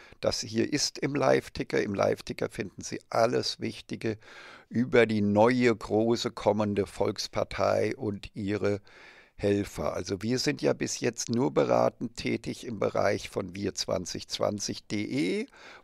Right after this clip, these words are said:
wo auch E-, Economy for Mankind und, äh, Lösungen Punkt Jetzt, äh,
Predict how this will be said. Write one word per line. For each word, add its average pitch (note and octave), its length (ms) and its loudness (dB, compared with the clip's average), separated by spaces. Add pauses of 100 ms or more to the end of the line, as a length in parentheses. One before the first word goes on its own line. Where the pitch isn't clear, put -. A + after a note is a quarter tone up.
wo G#2+ 160 0
auch A#2 400 2
E-, A#2 80 -6 (160)
Economy A2+ 640 0
for G#2 180 0
Mankind D3+ 1080 0
und, B2 640 -2
äh, G#2+ 340 0
Lösungen A2 840 -2
Punkt G2+ 400 -6
Jetzt, - 540 -2
äh, D#3+ 260 0